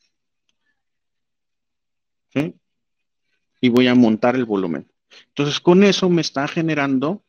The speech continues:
at-, con la información de respaldo, me está montando un volumen y yo puedo acceder a ese volumen. En ese volumen va a estar todos los archivos que yo tengo respaldados y puedo hacer un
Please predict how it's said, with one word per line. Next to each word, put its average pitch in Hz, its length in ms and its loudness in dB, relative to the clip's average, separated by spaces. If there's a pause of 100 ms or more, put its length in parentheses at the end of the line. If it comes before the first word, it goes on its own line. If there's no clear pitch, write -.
(180)
at-, - 300 -8
con 120 220 -2
la 117 40 -2
información 113 540 -6
de 170 100 -2
respaldo, 147 500 -4 (300)
me 123 120 4
está 131 240 -2
montando 131 760 2
un 127 320 -2
volumen 135 540 -2
y 127 400 -2
yo 123 120 -2
puedo 131 200 -4
acceder 131 300 -4
a - 20 -4
ese 143 160 -4
volumen. 143 500 -2 (200)
En 110 120 0
ese 117 160 0
volumen 123 420 2
va 117 80 0
a - 0 -
estar 117 260 -8
todos 151 400 4
los 147 120 -2
archivos 139 340 -6
que 143 100 -2
yo 123 40 0
tengo 135 220 -2
respaldados 147 560 -2 (280)
y 127 120 2
puedo 123 260 0
hacer 123 280 0
un 123 500 -2